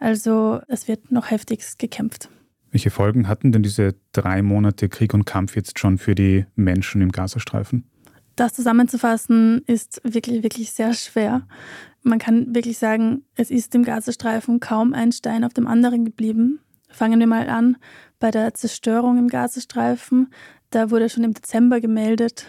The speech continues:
Speaker 1: von diversen Experten und Beobachtern, dass man davon ausgeht, dass siebzig Prozent der Zuhause der Menschen zerstört wurden und mehr als die Hälfte der Gebäude.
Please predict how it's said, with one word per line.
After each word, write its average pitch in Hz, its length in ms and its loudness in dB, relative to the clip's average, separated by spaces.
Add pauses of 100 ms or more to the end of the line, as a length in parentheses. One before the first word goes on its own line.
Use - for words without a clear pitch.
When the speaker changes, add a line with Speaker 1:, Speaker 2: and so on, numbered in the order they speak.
(200)
Speaker 1:
von 220 760 0
diversen 226 840 0
Experten 240 540 -2
und 233 100 4
Beobachtern, 240 640 0 (520)
dass 233 420 0
man 233 160 4
davon 233 220 0
ausgeht, 233 460 0
dass 233 160 -2
siebzig - 340 -6
Prozent 226 560 0
der 220 380 0
Zuhause 226 480 0
der 220 100 0
Menschen 220 640 0 (240)
zerstört 214 520 -2
wurden 214 460 -2
und - 280 -8 (260)
mehr 226 200 2
als 226 200 -6
die - 140 -6
Hälfte 233 320 -2
der 226 100 0
Gebäude. 220 540 -2